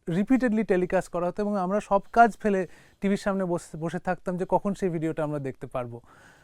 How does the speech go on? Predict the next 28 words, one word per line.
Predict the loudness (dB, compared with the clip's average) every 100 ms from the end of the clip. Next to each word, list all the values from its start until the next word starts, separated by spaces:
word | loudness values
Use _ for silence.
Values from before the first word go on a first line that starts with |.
| _ _ _ _ _ _ _ _
একদিন | 2 4 4 4 2 -6 _ _
আমি | 0 2 4
এবং | 2 2
আমার | 0
বন্ধুরা | 0 -2 0 0 -2
সবাই | -4 -2 0
মিলে | 0 -2
গিয়ে | 0 -2 -2 -10 _ _ -12 0
Coldplay | 0 0 -2 0
প্যারাশুটস | 0 -2 -2 -6 -6 -14 -16
কিনলাম | -8 -8 -8 -12 -20 _ -20 -20 _ _
এবং | -2 0 2
তারপর | 0 0 -2
শুরু | -4 -2 0
হলো | 0 -2
একটা | -2 -6 -6 -8 _ _ -12
দীর্ঘ | -6 0 2 2 2 0
জার্নি | 2 2 2 0 -2
একটি | -4 -6
ব্যান্ডের | -4 -4 -2 -4 -6 -14
সাউন্ডের | -8 -6 -4 -6
সঙ্গে। | -8 -12 -12 -16 _ _ _ _ _ _ _ _ _ _ _ _ _ _ _ _ _ _ _ -4
আমার | 0 2
কাছে | 2 0
তখন | 0 0 0
ছিল | 0 0 0
একটি | 0 -2
ওয়াকম্যান | 0 0 -2 -6 -8